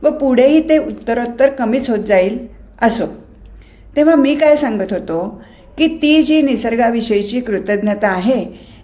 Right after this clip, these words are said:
ती कशी व्यक्त करतात ते पहा. ही ऋचा काय सांगते, 'दाटुनी स्तनये जशी न तरुणी, तारुण्य भारे उषे, झाली उन्नत ही तशीच किरणे,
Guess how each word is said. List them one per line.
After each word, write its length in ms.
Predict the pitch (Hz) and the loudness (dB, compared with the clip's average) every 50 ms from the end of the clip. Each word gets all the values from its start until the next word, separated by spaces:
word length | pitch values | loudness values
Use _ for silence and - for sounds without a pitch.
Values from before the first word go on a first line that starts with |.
| - - | -4 -4
ती 60 | 320 | -2
कशी 360 | 320 320 285 - - - 339 | 2 4 4 4 4 2 0
व्यक्त 300 | 311 302 269 294 - - 240 | 0 0 0 0 -2 -4 -2
करतात 280 | - 240 226 240 - 330 220 - | -2 -4 0 0 0 0 0 0
ते 80 | 220 208 | -4 -4
पहा. 320 | - 196 202 214 190 220 - - - - - - - - - - - - | -4 -4 -6 -6 -6 -8 -10 -12 -16 -20 -20 -20 -20 -20 -20 -12 -6 -4
ही 120 | 285 285 | -2 -2
ऋचा 260 | 262 233 - - 226 233 | -2 -2 -2 -2 -2 0
काय 180 | 240 247 240 | 2 0 0
सांगते, 680 | 233 240 220 214 208 214 285 285 233 - - - - - - - - - - - | 0 -2 -4 -4 -2 2 2 2 2 2 -4 -10 -16 -18 -20 -20 -20 -20 -14 -10
'दाटुनी 680 | - 220 247 240 240 247 247 247 294 311 302 320 330 | -4 0 0 2 2 0 0 -2 0 2 2 2 2
स्तनये 600 | 320 - - 269 247 240 233 254 254 262 269 285 277 | 0 -2 -2 -2 -2 0 0 -2 0 2 2 2 2
जशी 420 | 240 240 214 214 - 240 247 262 | 0 0 -2 -2 -2 -4 -4 -2
न 140 | 254 247 247 240 - | 0 -2 -2 -2 -2
तरुणी, 380 | 214 180 165 202 240 247 214 170 160 - - - - - - - | -2 -2 -2 0 -2 -2 -2 -4 -6 -10 -16 -20 -20 -20 -10 -4
तारुण्य 540 | 240 233 226 226 226 247 277 285 285 285 311 | -2 0 2 2 2 2 4 4 4 4 4
भारे 420 | 262 226 208 190 180 185 214 233 226 226 226 | 4 2 0 -2 0 0 0 0 0 -2 -2
उषे, 480 | 208 - - 196 180 185 196 - - - - - - - _ _ _ - 196 | -4 -4 -4 -4 -6 -6 -6 -10 -14 -20 -20 -20 -20 -20 _ _ _ -6 -4
झाली 420 | 226 214 226 233 247 277 311 311 | -2 0 2 2 2 2 2 2
उन्नत 480 | - - 247 262 254 254 277 277 277 277 | 0 0 0 2 2 2 2 0 0 0
ही 300 | 262 247 254 269 277 277 - | 2 2 0 0 -2 -2 -4
तशीच 400 | 214 208 - - 269 285 277 285 | -4 -4 -4 -6 -6 -2 -2 -2
किरणे, 720 | 269 - 220 202 220 240 226 - 165 160 - - - | 0 0 -2 -2 -2 -2 -2 -2 -2 -4 -4 -8 -14